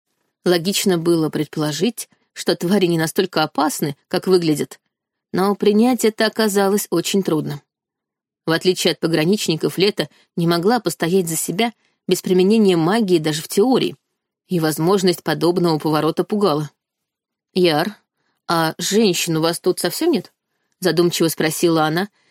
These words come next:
когда Феникс передал ношу другому бойцу, а сам опять зашагал рядом с Летой налегке. «А что, хочется у нас служить?» улыбнулся он.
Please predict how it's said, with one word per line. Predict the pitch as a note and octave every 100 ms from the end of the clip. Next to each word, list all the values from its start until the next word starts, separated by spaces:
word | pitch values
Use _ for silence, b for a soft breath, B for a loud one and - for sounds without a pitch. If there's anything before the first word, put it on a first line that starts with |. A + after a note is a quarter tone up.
| _
когда | E3+ E3+ F3+
Феникс | F3 B3+ A3+ F3 -
передал | A#3 G#3 F3+ F3
ношу | G3 A3 F#3
другому | F3+ E3+ F#3 F#3+
бойцу, | E3+ E3+ - D#3 - _ _ _
а | D#3+ D3+
сам | - F#3+ G3
опять | D#3+ - G3 E3+
зашагал | D#3+ E3+ D#3+ F#3 G3
рядом | E3+ E3+ E3+
с | -
Летой | F#3+ F#3
налегке. | E3+ E3+ E3+ - D3 - _ _ _ _ _ _ _ -
«А | F3
что, | - - E3 _ _ _
хочется | - A3+ - - B3
у |
нас | A3+ G#3+
служить?» | - A3 C4 D4+ - _ _ -
улыбнулся | F#3 F3 E3+ D#3+ E3
он. | D#3 D3